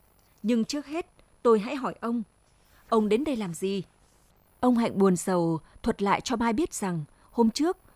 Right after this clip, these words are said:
ông ta nhận được thư của ông Tham Lộc gửi về, nói Mai và Huy bỏ nhà đi đâu không biết, và hỏi thăm ông ta xem có về làng không. Ông ta nhờ người đọc thư, rồi lo sợ, đâm bổ đi tìm. Ông lão nói tiếp:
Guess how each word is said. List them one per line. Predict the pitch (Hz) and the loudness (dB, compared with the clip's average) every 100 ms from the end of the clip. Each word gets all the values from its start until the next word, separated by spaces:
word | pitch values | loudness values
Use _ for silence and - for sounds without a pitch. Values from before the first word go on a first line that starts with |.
| _ - | _ 0
ông | 277 | 2
ta | 285 | 4
nhận | 247 208 175 | 4 4 0
được | 180 | -4
thư | - 269 269 | -2 -2 -2
của | - - | 0 -2
ông | 240 | -2
Tham | 254 262 220 | -2 0 2
Lộc | 180 - - | 0 -4 0
gửi | 190 156 - | 2 2 0
về, | 175 160 - - - - | 0 0 -4 -16 -20 -6
nói | 185 208 240 339 330 | 0 2 2 0 2
Mai | 247 254 | 2 2
và | 226 160 214 | 0 -4 -2
Huy | 226 226 | 0 0
bỏ | - 202 | 0 0
nhà | 156 180 160 | 0 -4 -2
đi | 202 | -2
đâu | 214 220 220 | 2 2 2
không | - 220 | 0 0
biết, | 262 359 - - - - - | 2 -2 -6 -20 -20 -20 -4
và | 196 220 202 | 2 4 2
hỏi | 226 185 | 2 0
thăm | - 262 269 269 254 - | 0 -2 2 2 0 0
ông | 269 262 | 0 0
ta | 262 254 | -2 -2
xem | - 254 240 240 | -2 0 0 0
có | 285 | 2
về | 226 170 | 2 2
làng | 175 156 | 0 -4
không. | - 240 247 - _ _ _ _ _ _ _ _ _ _ | -4 0 0 -2 _ _ _ _ _ _ _ _ _ _
Ông | - 202 | 0 0
ta | 202 196 190 190 | 0 0 2 2
nhờ | 190 202 185 | 4 4 4
người | 185 | 2
đọc | 180 175 | 0 -2
thư, | - 277 269 - - - | -4 -4 -4 -8 -20 -16
rồi | - 220 196 | 2 4 6
lo | 240 311 | 2 -2
sợ, | - 226 170 - _ | 0 0 0 -4 _
đâm | 220 214 185 | 0 2 4
bổ | 190 | 2
đi | 156 254 | 2 0
tìm. | 190 170 135 _ _ _ _ _ - | 2 0 0 _ _ _ _ _ -2
Ông | 180 | -2
lão | 180 - 214 | 0 0 0
nói | 214 220 | -2 -2
tiếp: | 294 | -2